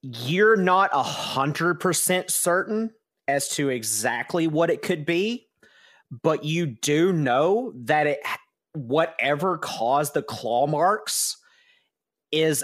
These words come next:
a creature that would typically have five fingers,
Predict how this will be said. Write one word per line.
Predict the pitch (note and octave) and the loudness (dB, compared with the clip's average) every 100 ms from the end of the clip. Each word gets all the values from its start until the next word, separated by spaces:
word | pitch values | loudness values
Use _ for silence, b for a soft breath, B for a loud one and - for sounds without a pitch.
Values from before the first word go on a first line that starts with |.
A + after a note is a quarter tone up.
| D3+ | -2
a | D3 | -2
creature | - - E3 F#3 - F#3+ F#3 | -2 -2 -2 -2 0 2 4
that | D#3 D#3 C#3+ | 4 2 2
would | C#3 - | 0 -2
typically | - D3 E3 D#3 E3 D3+ | -4 -2 -2 -2 -2 -2
have | C3+ - C#3 C3+ C3+ B2+ A#2 - - b b b b b _ _ | -4 -6 -2 0 2 0 -2 -8 -16 b b b b b _ _
five | - - - C#3+ C3 E3 D3 | -18 -14 0 2 4 2 -2
fingers, | - C3 C#3+ F#3 B3 A#3+ - - | -4 -4 -2 -2 -4 -6 -10 -12